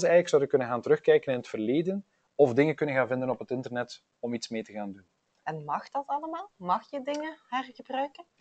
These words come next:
Speaker 1: Goeie vraag. Als je bijvoorbeeld een video van YouTube mag je embedden, omdat
Speaker 2: Oké.
Speaker 1: uiteindelijk de, de link naar de originele video er altijd in zit. Hetzelfde geldt voor SlideShare, hetzelfde geldt voor Instagram. Dus je kan via de embedcodes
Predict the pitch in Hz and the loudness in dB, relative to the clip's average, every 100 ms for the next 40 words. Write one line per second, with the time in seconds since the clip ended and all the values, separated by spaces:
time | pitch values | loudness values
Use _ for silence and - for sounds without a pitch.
0 | - 139 - 170 175 127 131 127 110 - | -14 -12 2 4 4 6 6 6 6 2
1 | 123 120 135 131 123 123 135 139 139 117 | 0 2 2 4 4 4 4 4 2 -2
2 | 156 180 147 123 127 165 180 165 139 - | 0 2 2 2 2 0 0 -2 -2 0
3 | 139 120 107 123 170 233 143 120 120 113 | -2 -2 2 4 2 -2 -2 2 2 4
4 | 120 135 123 120 120 120 113 113 135 139 | 4 4 2 4 4 2 0 4 4 2
5 | 131 117 113 120 110 117 131 120 131 127 | -2 -2 0 -2 -4 -4 -4 -4 -4 -4
6 | 117 113 113 107 - 127 156 185 _ _ | -2 0 0 -2 -10 -10 -8 -12 _ _
7 | _ _ - 120 151 151 147 139 139 135 | _ _ -8 2 6 6 6 6 4 2
8 | 127 - 127 135 - 151 143 - _ 101 | -2 4 6 6 4 4 4 2 _ -8
9 | - 123 127 123 123 127 - 131 - 143 | 2 2 4 4 2 -2 -4 -6 -4 -2
10 | 131 135 143 120 131 135 123 123 117 123 | 0 0 -2 -6 2 4 4 4 2 2
11 | 117 107 151 - 147 135 113 - - | 2 4 4 4 4 4 2 -4 -14